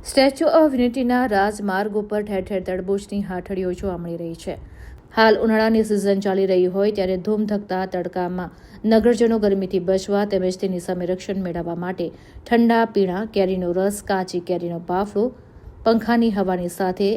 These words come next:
એર કન્ડિશન નીચે બેસતા હોય છે. ત્યારે સિઝનમાં કુદરતી રીતે નદીના પટમાં દેશી તરબૂચની ખેતી થાય છે અને તે તરબૂચના પાકને વેચવા માટે બજારોમાં અને તાલુકાના વિસ્તારમાં હાટડીઓ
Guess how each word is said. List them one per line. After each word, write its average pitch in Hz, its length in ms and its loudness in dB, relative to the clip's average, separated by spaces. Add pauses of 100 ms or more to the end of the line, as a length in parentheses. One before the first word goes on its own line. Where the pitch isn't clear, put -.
એર 185 160 -4
કન્ડિશન 180 500 -6
નીચે 170 220 -8
બેસતા 165 360 -10
હોય 165 180 -8
છે. 165 220 -8 (720)
ત્યારે 220 240 6
સિઝનમાં 302 520 2
કુદરતી 254 480 4
રીતે 233 300 2
નદીના 202 400 0
પટમાં 202 480 -2
દેશી 208 300 0
તરબૂચની 185 540 -6
ખેતી 180 320 -4
થાય 185 280 -2
છે 220 240 0
અને 196 280 -4
તે 185 160 -2 (380)
તરબૂચના 226 500 2
પાકને 185 400 -2
વેચવા 180 380 -2
માટે 185 260 -6
બજારોમાં 175 720 -4 (280)
અને 208 140 2
તાલુકાના 214 500 2
વિસ્તારમાં 175 680 -4
હાટડીઓ 175 400 -4